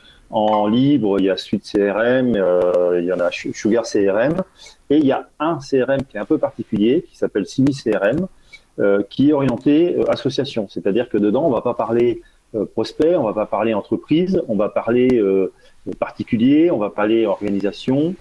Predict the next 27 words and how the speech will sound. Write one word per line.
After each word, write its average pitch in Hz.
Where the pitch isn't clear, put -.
et, 101
et, 98
et 101
on 98
va 95
parler 123
foyer. 120
Voilà. 95
Donc 92
toute 139
la 139
terminologie 135
de, 101
de, 98
de, 98
de 95
ce -
C 113
R 110
M, 120
euh, 95
est 113
orientée 120
vers 113
le 101
monde 113
associatif -